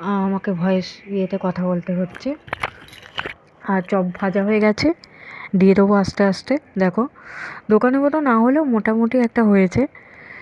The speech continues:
এখানেই শেষ করে দিলাম। তো ভিডিওটা যদি তোমাদের ভালো লেগে থাকে, তোমরা লাইক করো, শেয়ার করো ভিডিওটা, আর আমার পাশে থেকো। তো আজকের জন্য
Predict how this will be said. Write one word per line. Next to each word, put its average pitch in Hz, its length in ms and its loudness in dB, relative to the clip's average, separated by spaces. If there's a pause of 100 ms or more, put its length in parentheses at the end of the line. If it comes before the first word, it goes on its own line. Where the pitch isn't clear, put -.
(760)
এখানেই 185 340 -10
শেষ - 220 -6 (120)
করে 185 160 -10
দিলাম। 202 280 -10 (340)
তো 175 80 -8 (600)
ভিডিওটা 220 460 -6
যদি 233 340 -10
তোমাদের 226 340 -6 (140)
ভালো 190 200 -6
লেগে 208 220 -6
থাকে, 226 420 -12
তোমরা 190 460 -10 (640)
লাইক 180 300 -8
করো, 202 280 -8 (520)
শেয়ার 185 340 -6
করো 185 240 -8
ভিডিওটা, 175 560 -10 (100)
আর 175 140 -12
আমার 175 240 -10
পাশে 175 320 -14
থেকো। 190 300 -14 (680)
তো 185 80 -10 (100)
আজকের 175 380 -10 (120)
জন্য 185 320 -10